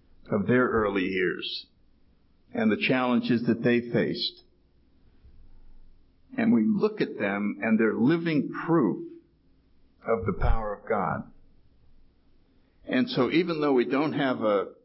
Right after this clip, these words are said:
connection with the higher power, we're forced into admitting that there's other people whose lives have been greatly affected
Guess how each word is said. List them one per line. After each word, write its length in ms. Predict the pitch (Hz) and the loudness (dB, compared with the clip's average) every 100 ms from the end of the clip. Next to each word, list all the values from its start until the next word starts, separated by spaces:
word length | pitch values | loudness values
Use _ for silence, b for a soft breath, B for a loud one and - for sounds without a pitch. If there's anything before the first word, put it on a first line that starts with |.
| - | -2
connection 580 | 120 117 156 - 117 101 | 2 2 2 -2 -2 0
with 140 | 104 | 0
the 80 | 101 | 0
higher 340 | 113 113 92 | 0 0 0
power, 600 | - 110 98 92 92 110 - _ _ _ _ _ - | -2 -2 0 0 0 -2 -8 _ _ _ _ _ -4
we're 240 | 117 113 - - | 0 0 -2 -2
forced 420 | - 208 214 - | 2 2 2 0
into 420 | - 160 - 160 | 0 0 2 4
admitting 840 | 127 117 117 131 151 110 85 90 92 | 4 2 2 4 2 0 -2 -2 -2
that 200 | 107 101 | -2 0
there's 300 | 117 107 - | 0 0 0
other 280 | - 170 151 | -2 0 -2
people 580 | - - - - 78 - _ _ _ _ - - _ _ _ - | 2 4 4 0 -12 -14 _ _ _ _ -20 -20 _ _ _ -2
whose 240 | 139 117 123 | 0 0 -2
lives 560 | 120 123 123 120 110 - | -4 -2 0 -2 -4 -2
have 320 | 107 90 - | -2 -2 -2
been 460 | 120 107 101 90 85 - | 0 0 -2 -4 -10 -10
greatly 680 | 107 104 156 170 127 127 | -4 0 0 0 0 2
affected 880 | 117 - - 135 127 - 107 - - | 2 -2 -4 -2 -4 -2 -2 -2 -6